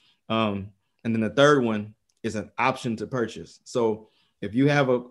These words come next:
a project that you want, that you want to, uh, take on, and let's say it's five or six different owners, seven different owners, and you don't know if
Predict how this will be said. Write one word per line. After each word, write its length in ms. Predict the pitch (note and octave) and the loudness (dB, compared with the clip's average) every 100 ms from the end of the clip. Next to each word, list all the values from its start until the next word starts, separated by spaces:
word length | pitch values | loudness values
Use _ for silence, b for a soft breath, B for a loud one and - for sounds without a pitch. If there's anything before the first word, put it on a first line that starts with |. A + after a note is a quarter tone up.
| G#2+ | -14
a 40 | |
project 420 | - C3+ C3+ A#2 | -8 -4 -2 -4
that 120 | A2 | -6
you 80 | A#2 | -6
want, 400 | A2+ B2 B2 A#2+ | -4 -2 -4 -6
that 160 | G#2+ - | -8 -8
you 80 | G#2+ | -6
want 240 | A#2 B2 | -4 -4
to, 140 | - - - | -8 -18 -8
uh, 240 | A#2 G#2+ G#2 - _ _ _ | -4 -2 -4 -8 _ _ _
take 220 | C#3 A#2+ | -4 -2
on, 400 | C3 A#2 G2 F#2+ - _ _ _ _ | 0 0 -4 -10 -16 _ _ _ _
and 240 | A2+ A2+ A2+ | -4 -2 2
let's 200 | B2 B2 | 0 0
say 240 | C3 A#2 | 0 2
it's 240 | G#2+ - - _ | 0 -4 -16 _
five 200 | C3 C3 | 0 0
or 60 | A#2+ | 0
six 220 | B2+ A2 | -2 -4
different 280 | A#2+ A2+ G#2+ | -4 -4 -4
owners, 300 | A#2+ G#2 F2+ | -2 -4 -4
seven 300 | B2+ A#2 A2+ | -2 -2 -2
different 260 | A#2 A2 | -4 -4
owners, 240 | A2+ G#2+ F#2+ | -4 -4 -6
and 100 | G2 | -4
you 120 | A#2+ | -2
don't 160 | B2 A2 | -2 -2
know 200 | G#2 | -4
if 120 | G2+ | -4